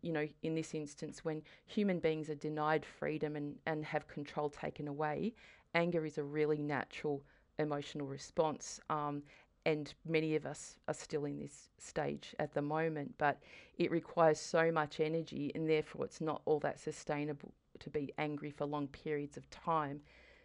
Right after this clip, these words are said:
So the next stage people generally move into in, is the bargaining stage. And, you know, covid's uh, commandeered our lives almost overnight,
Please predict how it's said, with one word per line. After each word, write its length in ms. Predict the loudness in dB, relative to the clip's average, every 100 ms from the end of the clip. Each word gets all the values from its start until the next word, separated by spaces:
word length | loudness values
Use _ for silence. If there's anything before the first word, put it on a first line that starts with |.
| 6
So 180 | 8
the 100 | 10
next 240 | 8 2 0
stage 320 | 0 0 0
people 320 | -6 -6 -4 -2
generally 520 | 2 4 2 0 -2
move 280 | -4 -6 -4
into 380 | -6 -6 -6
in, 120 | -6 -8 -6
is 160 | -4
the 80 | -2
bargaining 600 | 2 4 4 2 0 -4 -6 _ _
stage. 480 | -12 -2 -2 -2 -2
And, 180 | -2 -2 -8 -20 -8
you 80 | -6
know, 60 | -4
covid's 580 | 4 8 8 6 -4 -10 _
uh, 80 | -8 -6
commandeered 580 | -4 -2 -2 -2 -2
our 160 | 0 0
lives 500 | 0 -2 -4 -6 -14 -20 _
almost 400 | -2 0 -2 -2
overnight, 600 | 2 2 2 0 0 -2